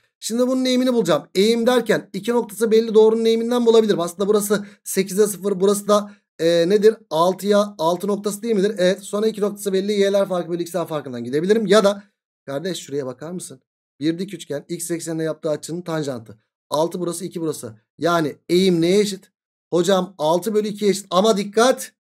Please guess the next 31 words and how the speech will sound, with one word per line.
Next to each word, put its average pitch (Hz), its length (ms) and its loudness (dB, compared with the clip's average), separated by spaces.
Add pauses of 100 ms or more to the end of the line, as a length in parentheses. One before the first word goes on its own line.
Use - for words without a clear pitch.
sola 190 460 2
yatık 254 240 4
olduğundan 214 560 2
eksi 175 300 -2
altı 233 260 0
bölü 185 140 2
ikiye, 160 220 -4
yani 175 260 0
eksi 170 320 -6
üçe 160 180 -6
eşittir. 113 300 -12 (360)
Eğim 226 300 6
belli. 240 460 4 (160)
Nokta 202 360 2
belli 247 200 2
mi? 269 100 2
Belli. 240 500 4
Buradaki 220 360 2
nokta 226 280 0
sekize 214 340 -2
sıfır 196 260 -6
noktası. 160 460 -4 (300)
Eğim 240 360 4
belli, 208 300 4
nokta 214 340 2
belli, 233 220 4
doğru 240 220 6
denklemini 233 320 0
yazabilirim 226 500 6
ben. 123 200 -2 (220)
Yani 196 520 2